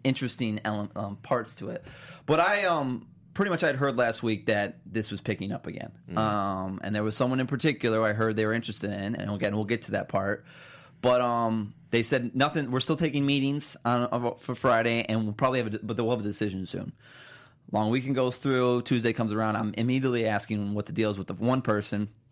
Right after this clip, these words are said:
Speaker 1: and they're like, "We have no idea." Well, it doesn't, it's, could go one way or the other.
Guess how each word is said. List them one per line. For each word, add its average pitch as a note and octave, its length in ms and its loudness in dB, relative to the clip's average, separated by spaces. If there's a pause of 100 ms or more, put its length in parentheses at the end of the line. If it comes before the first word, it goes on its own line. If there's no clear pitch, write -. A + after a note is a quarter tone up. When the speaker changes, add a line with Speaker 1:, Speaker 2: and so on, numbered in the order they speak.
Speaker 1:
and G#2 180 0
they're G#2 140 0
like, G2+ 200 -2
"We G#2+ 80 2
have G#2+ 100 2
no G#2 120 0
idea." G2+ 360 -4 (100)
Well, - 180 -4
it G2+ 160 -2
doesn't, A2 360 0
it's, G#2 180 -8 (240)
could B2 140 -2
go A#2+ 100 4
one A2+ 180 4
way G#2+ 120 4
or G2+ 40 2
the G#2+ 140 -4
other. - 220 -10